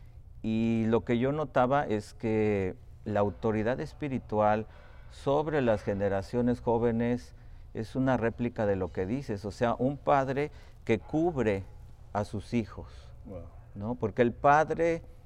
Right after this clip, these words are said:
Speaker 1: espiritual y también natural llevan al hijo a su destino,
Speaker 2: Mm.
Speaker 1: conocen su herencia y la imparten. Y espiritualmente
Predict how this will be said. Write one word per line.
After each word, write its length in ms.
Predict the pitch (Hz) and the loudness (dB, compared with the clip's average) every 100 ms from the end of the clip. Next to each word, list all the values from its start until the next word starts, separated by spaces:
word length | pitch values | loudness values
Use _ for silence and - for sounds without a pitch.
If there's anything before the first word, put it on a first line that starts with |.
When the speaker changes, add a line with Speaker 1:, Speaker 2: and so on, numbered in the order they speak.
| - - - | -18 -18 -2
Speaker 1:
espiritual 1040 | 113 - 123 113 110 - 123 127 123 135 - | 0 0 0 2 0 2 4 6 6 2 -2
y 80 | 107 | -2
también 400 | 113 104 113 120 | 0 2 4 4
natural 600 | 123 120 101 104 107 - - - - - 104 | 2 0 2 4 2 -2 -12 -18 -18 -10 0
llevan 580 | 123 135 139 139 139 - | 4 4 4 4 2 -2
al 240 | - 104 113 | 0 2 2
hijo 480 | 139 147 123 123 - | 0 0 2 4 2
a 120 | 107 | -4
su 180 | 101 113 | -6 -2
destino, 720 | 104 107 - 147 160 123 80 - - - | -2 -2 -6 -8 -4 -4 -6 -10 -18 -16
Speaker 2:
Mm. 420 | 151 175 202 - 90 | -12 -8 -8 -8 -2
Speaker 1:
conocen 440 | 110 117 127 147 | 2 4 2 0
su 140 | 139 127 | 0 2
herencia 460 | 120 127 151 - | 4 2 0 -2
y 40 | 175 | 0
la 100 | 123 | 2
imparten. 680 | 107 - 143 165 107 92 80 - - - - - - - | 0 2 0 0 -4 -6 -8 -14 -16 -16 -16 -16 -18 -6
Y 100 | 110 | -2
espiritualmente 1200 | 107 - 120 123 143 156 160 156 143 - 147 156 | 0 0 0 2 2 0 0 -2 -2 2 4 4